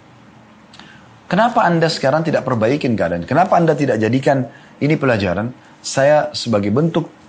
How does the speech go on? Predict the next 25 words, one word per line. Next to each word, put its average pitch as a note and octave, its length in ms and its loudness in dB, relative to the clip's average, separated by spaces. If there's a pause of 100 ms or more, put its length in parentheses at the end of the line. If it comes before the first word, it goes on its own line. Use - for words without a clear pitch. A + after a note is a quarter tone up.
(140)
sempurna, A#2 640 -2
penyempurnaan G#2 640 -2
tobat F#2+ 320 0
saya, G#2+ 240 0 (320)
saya D3 320 -2
perbaikin C#3 720 0 (160)
keturunan G2 480 -4
saya. C2+ 240 -12 (640)
Apa C3+ 240 2
yang E3 160 0
pernah D#3+ 160 0
saya D3+ 160 0
terjerumus, D3+ 640 -2
anak-anak A#2+ 320 0
saya C3 160 -4
tidak F#2 240 -2
akan E2+ 80 -6
terjerumus. D#2 560 -10 (800)
Berapa F3+ 240 2
banyak A#3+ 320 2
muslimah, G#3 800 0
seorang F#3 400 2
ibu G3+ 160 2
yang F#3 160 4
mengatakan, E3+ 560 0